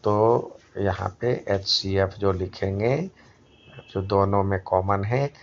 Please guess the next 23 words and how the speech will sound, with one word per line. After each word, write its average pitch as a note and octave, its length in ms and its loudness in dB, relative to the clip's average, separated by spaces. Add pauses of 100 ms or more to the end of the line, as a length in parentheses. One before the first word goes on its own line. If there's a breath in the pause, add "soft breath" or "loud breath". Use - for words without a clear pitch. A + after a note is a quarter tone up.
(220 loud breath)
दो F2+ 340 -4
है, - 240 -14 (480 soft breath)
तो F3 160 -2
ये F#2 160 -4
हो D2 140 -10
गया B1 220 2
इसका - 380 -6
एचसीएफ़। - 800 -10
उम्मीद G#2+ 360 -6
है A2 80 2
समझ G2 340 0
में G2+ 160 -2
आया F#2+ 100 4
होगा। A2 180 4
अच्छा - 260 -2
लगे F#2+ 240 -2
तो C3 140 -6
लाइक F#2 300 -2
और G#2+ 80 6
सब्सक्राइब G2+ 540 -2
जरूर G2 380 -2
करें। A2+ 240 2
धन्यवाद। F#2+ 420 -8